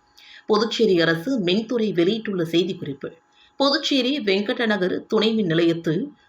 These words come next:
வருடாந்திர மின் உபகரண சோதனை பணிகள் நாளை காலை ஒன்பது மணி முதல் பதினோரு மணி வரை நடைபெறுகிறது. இதனால், மின் நிலையத்திற்கு உட்பட்ட திருவள்ளுவர் நகர், முத்தியால்பேட்டை, சூரியகாந்தி நகர்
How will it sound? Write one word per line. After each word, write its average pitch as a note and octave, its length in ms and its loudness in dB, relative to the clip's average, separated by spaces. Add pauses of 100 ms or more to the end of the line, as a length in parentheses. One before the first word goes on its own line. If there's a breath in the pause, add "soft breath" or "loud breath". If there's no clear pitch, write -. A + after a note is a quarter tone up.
(120)
வருடாந்திர B3+ 840 4
மின் G#3 300 0
உபகரண G#3+ 560 0
சோதனை F#3 440 0
பணிகள் D3+ 420 -4 (260 soft breath)
நாளை E3 360 2
காலை E3 520 0
ஒன்பது G3+ 400 2
மணி F3+ 160 2
முதல் F3+ 480 -2
பதினோரு B3 440 2
மணி F#3+ 200 2
வரை F#3+ 260 -2
நடைபெறுகிறது. D#3+ 680 -2 (520 loud breath)
இதனால், A#3 540 2
மின் A3 280 2
நிலையத்திற்கு A3 680 2
உட்பட்ட F#3+ 600 0
திருவள்ளுவர் A3 680 2
நகர், D#3+ 380 -4 (320 soft breath)
முத்தியால்பேட்டை, F#3+ 840 0 (240 soft breath)
சூரியகாந்தி A3+ 800 2
நகர் D#3+ 400 -2